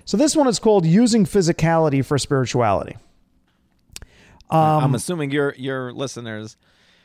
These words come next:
Speaker 2: um, or your, your demographic of listeners are nicer than mine 'cause I get yelled at about, I didn't get, I don't get asked about this that often, but I get yelled at about this pretty, uh, pretty often. Um, physicality versus, uh,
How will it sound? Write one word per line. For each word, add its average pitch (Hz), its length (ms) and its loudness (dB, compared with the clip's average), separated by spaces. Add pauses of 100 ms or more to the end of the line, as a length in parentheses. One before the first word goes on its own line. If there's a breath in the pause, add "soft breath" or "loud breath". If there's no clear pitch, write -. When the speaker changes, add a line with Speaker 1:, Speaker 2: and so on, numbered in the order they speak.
(180)
Speaker 2:
um, 110 380 -4
or 113 100 -10
your, 113 260 -8
your 110 500 -8
demographic 110 580 -4
of 110 100 -12
listeners 107 420 -10
are 107 140 -8
nicer 113 380 -6
than 107 120 -6
mine 110 160 -6
'cause 110 180 -8
I 135 100 -4
get 151 120 -4
yelled 110 400 -2
at 92 260 -8
about, 92 260 -8
I 117 80 -2
didn't 139 160 -4
get, 135 180 -2
I 131 80 -2
don't 160 100 -6
get 139 100 -4
asked 120 320 -6
about 101 240 -6
this - 180 -10
that - 180 -6
often, 113 480 -8 (420 soft breath)
but 117 120 -6
I 135 100 -2
get 151 180 0
yelled 127 320 0
at 107 160 -2
about 98 300 -8
this - 400 -14 (160)
pretty, 107 460 -10
uh, 101 520 -8 (280)
pretty 104 280 -10
often. 101 480 -10 (500)
Um, 104 360 -8
physicality 113 760 -6
versus, 101 540 -14
uh, 92 600 -10